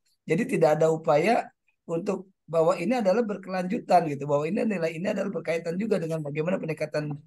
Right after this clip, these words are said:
profesionalisme guru tersebut gitu. Nah, disitulah barangkali yang, yang akhirnya guru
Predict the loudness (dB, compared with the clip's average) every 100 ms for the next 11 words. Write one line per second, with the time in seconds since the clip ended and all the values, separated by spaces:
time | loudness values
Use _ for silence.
0 | _ _ -2 0 2 0 0 -4 -4 -4
1 | -4 -2 0 -2 -2 -6 -4 0 0 0
2 | -4 -6 -8 -10 _ _ -6 0 0 -2
3 | -2 2 6 4 4 2 2 2 2 4
4 | 4 4 0 -2 -2 -2 0 0 0 -2
5 | -12 _ _ -8 -2 0 0 -2 -4